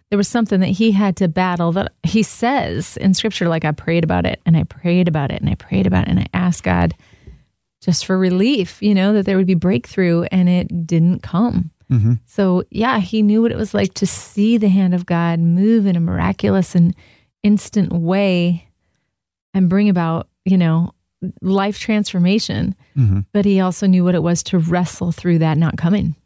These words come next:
Speaker 2: Yeah, so it's not a formula. It's not like, God never does miracles or God always does miracles.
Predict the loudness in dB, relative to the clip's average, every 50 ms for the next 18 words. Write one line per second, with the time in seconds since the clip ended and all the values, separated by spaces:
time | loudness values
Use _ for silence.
0 | _ _ _ _ -2 -2 -2 -2 -4 -6 -4 -2 -2 0 0 0 0 0 0 -2
1 | -4 -4 -2 -2 0 0 2 2 2 0 0 -2 -4 -10 -14 -20 _ _ _ _
2 | _ _ _ _ _ _ _ _ -4 -2 0 0 -2 -2 -4 -2 -2 0 0 -2
3 | -4 -8 -14 -20 _ _ _ _ _ -4 -2 -2 0 0 0 0 0 0 0 0
4 | 0 0 0 2 2 2 2 0 0 0 0 0 2 2 2 2 0 0 0 2
5 | 2 2 0 0 -2 -4 -6 _ _ _ _ _ _ _ _ _ -2 -2 0 -2
6 | -2 0 0 2 2 2 0 0 0 0 0 2 2 2 2 4 4 2 2 0
7 | 2 2 2 2 4 2 2 0 -2 -6 -12